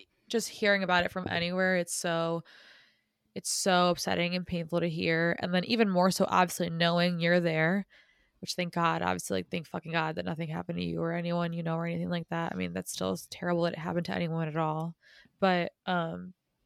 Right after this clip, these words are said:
but it's even, like, sadder to think, like, the way that it must be. Like, I can't,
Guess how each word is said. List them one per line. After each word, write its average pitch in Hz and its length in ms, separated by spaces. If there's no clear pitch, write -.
but 185 140
it's 175 160
even, 170 260
like, 170 220
sadder 165 440
to 165 100
think, 170 200
like, 165 160
the 170 100
way 160 180
that 160 140
it - 80
must 170 280
be. 180 200
Like, - 200
I - 80
can't, - 320